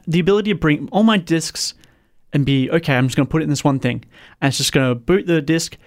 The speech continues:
the software's gonna run, and especially for the three sixty and the, the original Xbox, that's gonna be amazing because those would just put the disc in and play. If you don't remember, that may be a foreign concept to some people because these things have install times,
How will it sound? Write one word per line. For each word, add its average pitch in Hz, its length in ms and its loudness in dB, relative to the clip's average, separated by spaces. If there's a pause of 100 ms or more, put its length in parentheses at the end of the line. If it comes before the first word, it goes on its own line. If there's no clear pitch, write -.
the - 80 -8
software's 165 360 2
gonna 156 180 2
run, 135 380 2 (800)
and 131 320 0
especially 285 400 -2
for - 60 -2
the 170 100 2
three 185 240 2
sixty 220 480 0
and 147 100 2
the, 135 200 0 (640)
the 151 60 0
original 151 300 0
Xbox, 208 440 -2
that's 196 180 0
gonna 240 160 0
be - 20 6
amazing 160 480 2
because 123 300 -2 (260)
those 156 220 2
would 175 100 2
just 143 220 -4
put 165 100 0
the 165 80 -2
disc 143 300 -2
in 139 320 2
and 127 100 -4
play. 120 320 -2 (260)
If - 60 -8
you 139 80 0
don't 143 160 0
remember, 127 420 -2 (800)
that 156 140 2
may 160 100 4
be 147 100 0
a 139 60 2
foreign 139 300 2
concept - 400 -2
to 147 60 -4
some 139 180 0
people 254 360 -2 (540)
because 131 500 0
these 151 320 0
things 135 560 -2
have 123 160 -2
install 139 400 0
times, 127 440 -4